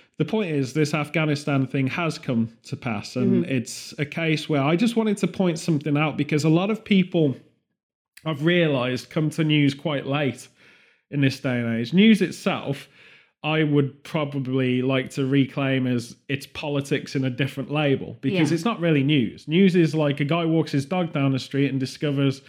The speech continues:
Speaker 1: a magazine. That's news. Or this guy opened a shop today in the corner of this street. You know, that's news. But
Speaker 2: Mm.
Speaker 1: this is now basically anything political is our news.
Speaker 2: Yeah.
Speaker 1: It's, it's really not about news anymore. That's
Speaker 2: Mm-hmm.
Speaker 1: been a slow burn,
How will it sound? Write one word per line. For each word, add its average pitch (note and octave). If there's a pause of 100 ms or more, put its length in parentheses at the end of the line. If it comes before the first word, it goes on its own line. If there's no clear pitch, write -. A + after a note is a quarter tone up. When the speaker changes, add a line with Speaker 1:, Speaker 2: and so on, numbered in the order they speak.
(280)
Speaker 1:
a C#3
magazine. B2+ (180)
That's G3
news. B2+ (200)
Or D3 (320)
this F#3+
guy D3+ (240)
opened E3
a C#3
shop A3
today C3
in D3+
the C#3+
corner D3+
of C#3
this F3
street. A#2+
You D#3
know, C3+
that's E3+
news. A2+
But -
Speaker 2:
Mm. F3
Speaker 1:
this -
is F#3
now F3
basically E3
anything E3+
political F3+
is D#3
our D3
news. D3+
Speaker 2:
Yeah. D#3+
Speaker 1:
It's, C#3+
it's D#3
really F#3
not E3+
about C#3+
news E3+
anymore. A#2 (100)
That's F#3+
Speaker 2:
Mm-hmm. F3
Speaker 1:
been D#3+
a C#3
slow D#3+
burn, B2